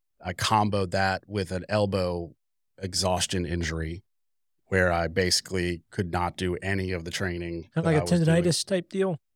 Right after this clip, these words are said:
Speaker 1: I didn't get it, like, professionally checked. It just
Speaker 2: Yeah.
Speaker 1: hurt too much to do push-ups and hurt too much to do, like, shoulder s-, stu-, just
Speaker 2: Yeah,
Speaker 1: free
Speaker 2: yeah,
Speaker 1: weight
Speaker 2: yeah.
Speaker 1: stuff. And I was like, "Okay, I have to stop." So I stopped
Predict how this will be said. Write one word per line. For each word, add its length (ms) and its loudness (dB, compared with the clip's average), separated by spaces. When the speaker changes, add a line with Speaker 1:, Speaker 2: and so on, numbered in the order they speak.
Speaker 1:
I 100 10
didn't 220 6
get 180 4
it, 80 -6
like, 160 -6
professionally 520 -6
checked. 400 -6
It 120 -10
just 240 -2
Speaker 2:
Yeah. 100 4
Speaker 1:
hurt 260 -2
too 180 -2
much 260 -4
to 100 -6
do 200 -6
push-ups 680 -2
and 180 -6
hurt 180 -8
too 140 -4
much 280 -2
to 100 -4
do, 280 -6
like, 200 -12
shoulder 340 -2
s-, 220 -2
stu-, 320 -4
just 280 -8
Speaker 2:
Yeah, 180 4
Speaker 1:
free 80 0
Speaker 2:
yeah, 80 -2
Speaker 1:
weight 80 -4
Speaker 2:
yeah. 40 -4
Speaker 1:
stuff. 300 -2
And 80 -4
I 40 -4
was 120 -6
like, 140 -8
"Okay, 240 -6
I 80 -10
have 140 -12
to 60 -14
stop." 360 -8
So 180 0
I 200 -2
stopped 760 0